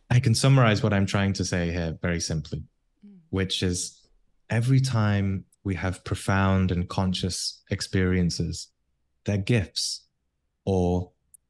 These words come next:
Speaker 1: states of grace that are being sent to us from our inner divinity,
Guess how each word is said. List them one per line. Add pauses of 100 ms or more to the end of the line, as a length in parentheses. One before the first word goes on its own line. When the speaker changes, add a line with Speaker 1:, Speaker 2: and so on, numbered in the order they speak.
(200)
Speaker 1:
states
of
grace (380)
that
are
being
sent
to
us
from
our
inner
divinity,